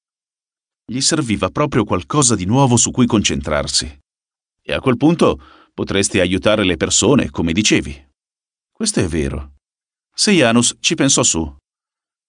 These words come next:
"Magari ne parlo con i dottori dell'ambulatorio, per capire come sono arrivati lì."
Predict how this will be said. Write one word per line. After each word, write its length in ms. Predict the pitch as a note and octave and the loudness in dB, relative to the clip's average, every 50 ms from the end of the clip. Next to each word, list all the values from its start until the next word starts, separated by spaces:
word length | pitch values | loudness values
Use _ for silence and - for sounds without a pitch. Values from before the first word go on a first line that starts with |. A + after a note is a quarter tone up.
| _ _ - A#2 | _ _ -6 -4
"Magari 360 | A#2+ D3 F3+ A3+ A3 G3+ D#3+ | -2 0 0 2 4 4 4
ne 120 | C3+ B2 | 4 4
parlo 320 | A#2 C#3+ C#3 C#3+ D3+ D3+ D3 | 4 2 2 2 2 0 0
con 180 | C#3+ C#3+ C#3+ | 2 2 2
i 60 | C#3 | 4
dottori 360 | C#3 D3 C#3+ C#3+ - F#3 F3 E3 | 4 2 0 2 2 2 4 4
dell'ambulatorio, 960 | D3 C#3+ C3+ C3 C3 C#3+ C#3 B2+ - A2 G#2 F#2+ F#2 F#2+ F2+ F2 F#2+ - _ _ _ _ | 4 2 2 2 2 2 2 2 2 2 2 2 2 0 -2 -2 -4 -10 _ _ _ _
per 160 | _ G2 G2 A#2+ | _ -6 -6 -2
capire 400 | - C3 B2 D3+ C#3+ B2+ A2 G#2 | -2 0 2 2 2 2 2 2
come 220 | - A2+ G2+ F#2+ | 0 0 2 2
sono 200 | - C3 A#2+ A#2 | 2 4 4 4
arrivati 360 | A2 G#2 A2 G#2+ A2 G#2+ C3 | 4 4 2 0 0 0 0
lì." 200 | C3 G#2 D#2 C#2 | -2 -2 -4 -6